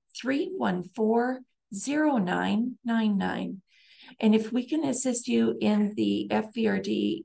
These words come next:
E O C public information line, please give us a call at seven seven eight, seven zero four, zero four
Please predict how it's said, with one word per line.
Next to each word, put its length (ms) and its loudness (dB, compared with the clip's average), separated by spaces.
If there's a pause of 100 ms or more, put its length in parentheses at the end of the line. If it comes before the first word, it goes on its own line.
E 140 0
O 80 2
C 580 0
public 340 -6
information 760 0 (300)
line, 580 2 (220)
please 280 0
give 220 -4
us 160 -2
a 60 -4
call 540 0
at 300 -4
seven 300 2
seven 320 0
eight, 300 -4 (180)
seven 500 4
zero 320 0
four, 520 -6 (260)
zero 340 2
four 420 -4